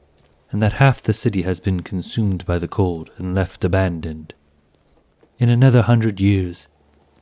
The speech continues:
the entire city will be lost. In a thousand more, the land as well." "And what of the other jewel cities?"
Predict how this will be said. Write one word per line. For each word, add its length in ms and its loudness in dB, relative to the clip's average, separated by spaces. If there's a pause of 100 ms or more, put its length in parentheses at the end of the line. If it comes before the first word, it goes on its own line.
(140)
the 100 6
entire 360 4
city 300 -2
will 160 -6
be 100 -4
lost. 600 -10 (1000)
In 100 -6
a 60 -6
thousand 460 0
more, 440 0 (680)
the 120 4
land 400 4
as 120 -6
well." 520 -2 (1120)
"And 160 -2
what 220 2
of 100 2
the 160 2
other 200 2
jewel 320 -4
cities?" 760 -8